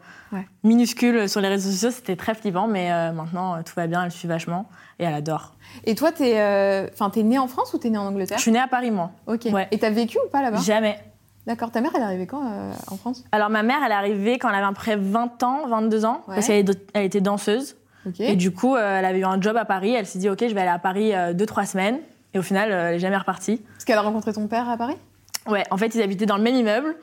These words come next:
Speaker 2: Et, euh, et tous les jours, mon père, il lui disait, « Vas-y, euh, tu veux pas qu'on aille boire un verre ? » Et ma mère, ça l'a tellement saoulée qu'il lui propose tous les jours qu'au final, elle a dit oui. Et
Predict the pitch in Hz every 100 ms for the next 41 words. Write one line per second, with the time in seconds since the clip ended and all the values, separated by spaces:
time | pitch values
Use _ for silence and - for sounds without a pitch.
0 | - - _ - 202 190 180 180 175 175
1 | 180 175 175 190 185 - 302 294 240 277
2 | 254 220 254 233 190 247 269 247 320 254
3 | 214 220 269 240 214 196 190 185 254 240
4 | 196 247 - 180 175 - 285 262 247 -
5 | 262 254 233 208 196 202 208 208 - 285
6 | 233 208 247 - - 214 220 240 202 185
7 | 185 190 - - - - - - 202 185
8 | 180